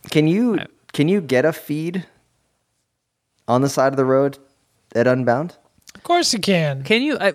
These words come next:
Speaker 2: so
Speaker 3: Is it legal? I don't
Speaker 2: Yeah,
Speaker 3: know,
Speaker 2: well,
Speaker 3: but <laughs>
Speaker 2: you remember, Spencer? I think you were. W-, maybe you weren't with me. Maybe you were next to me one time in, in, in, uh, in Almanzo here in Minnesota, where you were supposed to only feed at the specific zones. And I remember some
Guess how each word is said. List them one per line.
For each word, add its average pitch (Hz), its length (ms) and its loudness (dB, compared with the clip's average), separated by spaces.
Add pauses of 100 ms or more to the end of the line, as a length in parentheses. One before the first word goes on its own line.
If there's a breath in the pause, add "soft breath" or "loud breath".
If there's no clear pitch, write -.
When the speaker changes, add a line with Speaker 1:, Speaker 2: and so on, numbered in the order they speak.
Speaker 2:
so 220 380 0
Speaker 3:
Is 226 180 -2
it 190 100 -2
legal? 320 360 0
I 262 220 -2
don't 294 160 0
Speaker 2:
Yeah, 330 80 0
Speaker 3:
know, 202 160 0
Speaker 2:
well, 185 300 0
Speaker 3:
but - 320 -2
<laughs> 214 60 -16
Speaker 2:
you 254 220 -2
remember, 165 260 0
Spencer? 151 380 0
I 147 100 4
think - 300 -10 (300)
you 151 200 -2
were. 160 80 0
W-, 127 200 -2
maybe 214 240 -2
you 254 220 0
weren't 190 320 -2
with 185 140 2
me. 185 120 -4
Maybe 151 240 0
you 139 120 2
were 127 60 0
next 117 280 -2
to 117 80 -4
me 107 80 0
one 101 200 -2
time 98 280 -2
in, 95 160 -4
in, 95 280 -6 (480 loud breath)
in, 90 240 0
uh, 87 420 0 (160)
in 95 200 -4
Almanzo 113 760 0
here 107 180 -4
in 101 100 -6
Minnesota, 123 480 0
where 110 180 2
you 107 160 -4
were 117 80 -2
supposed - 240 -4
to - 80 -2
only 127 480 -2
feed 113 420 0
at 104 120 -4
the 104 100 -6
specific 104 680 -4
zones. 107 380 0
And 107 100 -8
I 104 60 -4
remember 107 400 -4
some 117 460 -2